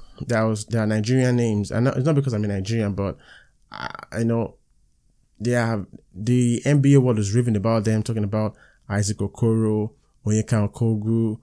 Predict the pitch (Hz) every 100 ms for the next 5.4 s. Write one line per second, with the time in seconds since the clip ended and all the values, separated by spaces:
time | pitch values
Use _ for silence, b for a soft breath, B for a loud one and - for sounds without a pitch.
0 | _ - 101 107 - 113 - 101 92 -
1 | - - 110 151 143 143 139 120 120 117
2 | 107 127 110 113 113 104 98 95 107 110
3 | 104 113 107 95 95 - b b b _
4 | 120 117 113 101 101 107 104 - 101 95
5 | - 110 104